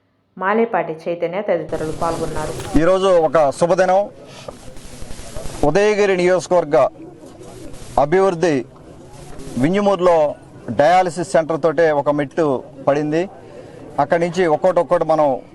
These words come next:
Speaker 2: అభివృద్ధి కార్యక్రమాలు చేసుకుంటూ ఈ రోజున ఇక్కడ ఉదయగిరి టౌన్లో ఉన్న ఎంఆర్ డిగ్రీ కాలేజ్ రెనోవేషన్ అవ్వచ్చు, న్యూ కన్‌స్ట్రక్షన్ అవ్వచ్చు, టోటల్గా ఒక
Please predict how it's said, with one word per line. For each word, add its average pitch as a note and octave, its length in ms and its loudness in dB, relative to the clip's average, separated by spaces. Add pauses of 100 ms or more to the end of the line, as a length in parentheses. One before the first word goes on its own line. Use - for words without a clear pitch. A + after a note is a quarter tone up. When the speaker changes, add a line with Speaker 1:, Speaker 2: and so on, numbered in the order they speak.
(120)
Speaker 2:
అభివృద్ధి D#3 320 0
కార్యక్రమాలు D3+ 500 0
చేసుకుంటూ C#3+ 680 -2 (380)
ఈ C#3 80 2
రోజున D3+ 260 0
ఇక్కడ C3 400 2 (120)
ఉదయగిరి D#3 600 0 (640)
టౌన్లో D#3 520 2 (180)
ఉన్న C3+ 340 2 (600)
ఎంఆర్ D#3 380 2 (480)
డిగ్రీ D3+ 260 0
కాలేజ్ C#3 440 0 (140)
రెనోవేషన్ D#3+ 520 0
అవ్వచ్చు, D3 480 -2 (260)
న్యూ D#3 220 2
కన్‌స్ట్రక్షన్ D3+ 580 -2
అవ్వచ్చు, C#3 260 -2
టోటల్గా D3+ 460 2
ఒక C#3 140 -2